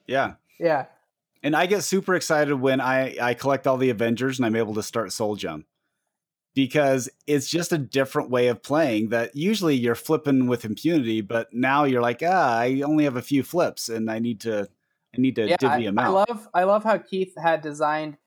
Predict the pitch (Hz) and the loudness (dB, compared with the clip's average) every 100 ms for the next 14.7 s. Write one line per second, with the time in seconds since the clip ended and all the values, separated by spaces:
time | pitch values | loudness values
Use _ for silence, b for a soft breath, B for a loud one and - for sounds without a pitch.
0 | _ _ _ _ _ 147 139 - 185 180 | _ _ _ _ _ -8 -8 -6 -6 -4
1 | 180 175 160 147 - _ _ _ _ - | -2 0 0 -2 -8 _ _ _ _ -4
2 | 143 139 131 123 127 _ _ - 170 170 | 0 0 0 -2 -8 _ _ -2 2 4
3 | 170 156 143 - 175 160 156 160 143 139 | 4 4 2 0 2 2 0 -6 -6 -4
4 | 147 147 139 135 147 143 143 135 127 - | -4 -2 -4 -2 0 0 0 -2 -4 -10
5 | _ - 143 139 175 - - 147 151 139 | _ -4 -2 0 0 -2 -10 -4 2 2
6 | 139 135 135 131 139 131 156 156 - 123 | 0 -4 -6 -6 -6 -2 -2 0 0 0
7 | 123 - - 143 147 147 147 156 147 135 | -2 -8 -8 -4 -2 0 0 2 2 0
8 | 139 139 151 156 156 - 143 127 - 131 | -4 -2 -2 -2 -4 -4 -2 -2 -4 -14
9 | 123 _ _ b _ _ 151 147 139 131 | -16 _ _ b _ _ -2 0 0 -4
10 | - b _ _ _ - 165 147 143 160 | -10 b _ _ _ 0 2 2 0 0
11 | 160 151 147 151 151 147 135 147 143 135 | 0 0 0 0 0 -2 -8 -4 -2 0
12 | 135 131 127 123 - 147 147 143 135 135 | 0 0 -2 -4 -4 0 2 2 0 -6
13 | _ _ - 147 139 135 131 135 143 139 | _ _ -4 -2 -2 -4 -4 -2 -2 0
14 | 131 127 139 131 135 127 127 | -4 -6 -8 -8 -6 -6 -6